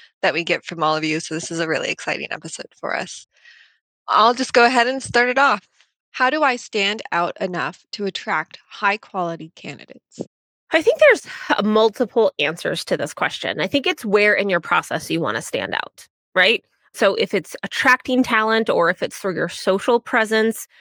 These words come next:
Speaker 2: you have to be posting consistently. So first off, we talk about this in, in a previous episode, your window shop has to be up to par.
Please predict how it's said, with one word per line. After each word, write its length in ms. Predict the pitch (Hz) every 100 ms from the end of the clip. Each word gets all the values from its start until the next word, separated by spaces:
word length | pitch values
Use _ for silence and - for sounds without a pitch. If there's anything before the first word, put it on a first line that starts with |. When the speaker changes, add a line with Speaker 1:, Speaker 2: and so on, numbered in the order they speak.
| _ -
Speaker 2:
you 200 | 214 226
have 320 | 202 190 -
to 520 | - 208 185 180 180 - _ _ _ _ _ -
be 100 | 185
posting 460 | - 180 - 175
consistently. 840 | 165 165 - - - - - 76 190
So 260 | - 170
first 300 | 175 190 185
off, 320 | 170 165 - _
we 120 | 190
talk 240 | 190 175 180
about 220 | 175 -
this 200 | 170 -
in, 220 | 170 175
in 140 | - 170
a 40 |
previous 360 | - 175 170 -
episode, 460 | - - - 139 156
your 420 | 160 170 226 269
window 420 | 196 190 170 156
shop 300 | - 180 143
has 260 | - - -
to 80 | -
be 120 | -
up 140 | -
to 80 | 185
par. 300 | - - -